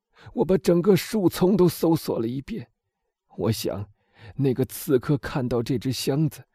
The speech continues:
或许以为那是一箱宝物，想把它偷走。在发觉了真相以后，就另外掘了一个洞，把它埋了起来。但树丛里什么都没有。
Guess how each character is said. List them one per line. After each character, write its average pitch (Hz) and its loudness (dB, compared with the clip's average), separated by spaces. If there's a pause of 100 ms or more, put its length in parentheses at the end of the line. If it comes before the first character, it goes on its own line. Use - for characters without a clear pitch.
(240)
或 170 2
许 175 0
以 165 6
为 160 6
那 196 2
是 202 -4
一 151 -2
箱 175 0
宝 110 -4
物， 139 -4 (260)
想 123 -2
把 120 -2
它 135 -2
偷 180 0
走。 - -6 (800)
在 110 0
发 - -8
觉 113 -4
了 123 -2
真 143 -2
相 113 -4
以 71 -8
后， - -8 (260)
就 170 2
另 175 6
外 175 6
掘 160 2
了 170 4
一 165 0
个 175 4
洞， 165 2
把 117 -2
它 147 0
埋 139 2
了 202 4
起 - -8
来。 64 -12 (800)
但 - -12
树 98 -8
丛 113 -6
里 110 -2
什 - -4
么 208 -4
都 123 -4
没 95 0
有。 - -4